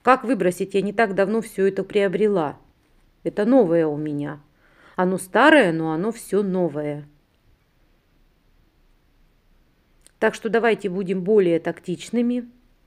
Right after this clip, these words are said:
будем думать, что мы пишем. Не всегда нужно озвучивать свои мысли. У меня тоже много всяких дурных мыслей в голове, но я стараюсь их держать при себе.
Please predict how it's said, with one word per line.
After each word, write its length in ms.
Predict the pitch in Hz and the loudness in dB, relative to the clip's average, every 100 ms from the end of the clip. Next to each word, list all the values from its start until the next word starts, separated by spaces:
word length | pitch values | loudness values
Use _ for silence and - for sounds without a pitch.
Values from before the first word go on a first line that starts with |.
| _ _ _ - - - | _ _ _ -20 -20 -6
будем 460 | 208 202 233 180 | -4 0 0 0
думать, 500 | 220 190 156 139 - _ - | 0 0 -2 -4 -10 _ -16
что 400 | - - 220 180 | -14 2 4 4
мы 180 | 165 | 2
пишем. 680 | 151 180 165 - 220 226 226 _ _ - - - - 196 | -4 -4 -4 -4 -6 -6 -8 _ _ -20 -20 -20 -12 -4
Не 100 | 226 | -4
всегда 480 | - 214 202 202 | -2 -2 2 2
нужно 380 | 170 196 196 233 | 2 -2 -2 0
озвучивать 560 | 226 196 233 - 214 214 | -2 -4 -8 -4 -2 -2
свои 320 | - 214 220 | -4 -2 0
мысли. 440 | 220 226 214 - 202 | 0 -2 -2 -2 0
У 100 | 196 | 0
меня 240 | 214 240 | 0 0
тоже 260 | 247 262 269 | 0 0 2
много 320 | 247 247 247 | 2 4 2
всяких 400 | - 226 220 165 | 2 -2 -2 -6
дурных 420 | 196 202 233 240 | -4 -2 -4 -2
мыслей 360 | 190 156 147 147 | -4 -4 -6 -8
в 80 | |
голове, 580 | - 160 160 139 147 143 - - - - - | -4 -2 -2 -4 -6 -8 -12 -20 -20 -14 0
но 120 | 285 | 2
я 220 | 262 233 | 6 4
стараюсь 600 | 233 202 185 220 254 247 | 4 0 2 2 0 -2
их 120 | 185 165 | -6 -4
держать 460 | 175 165 208 240 | -4 0 0 -2
при 180 | - 214 | -4 -8
себе. 760 | 214 - 214 160 151 151 156 | -8 -8 -8 -6 -4 -4 -6